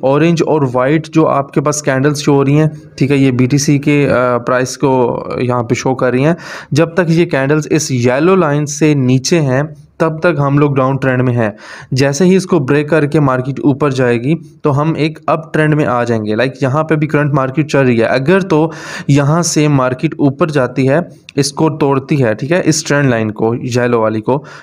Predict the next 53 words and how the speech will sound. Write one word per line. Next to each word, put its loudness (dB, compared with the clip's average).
तो 0
हमारे 0
पास -4
एक -2
कन्फर्मेशन 0
होगी 0
कि -2
हम, 2
अ, -4
ब्रेकआउट 0
हो 2
रहा 2
है 4
और 2
हम 0
लोग 0
अप -2
ट्रेंड 2
में 0
जा 2
रहे -2
हैं। -6
याद 0
रखिएगा, 0
मैं 2
शॉर्ट -2
टर्म 2
की 2
बात 0
नहीं -2
कर 2
रहा, 2
मिड 0
टर्म 0
की 0
बात 0
कर 0
रहा 2
हूँ 4
या 2
लॉन्ग 0
टर्म 0
की, -2
क्योंकि 2
वन 2
डे 2
का 0
चार्ट -2
मैंने -4
ओपन -2
किया 0
हुआ 2
है, -4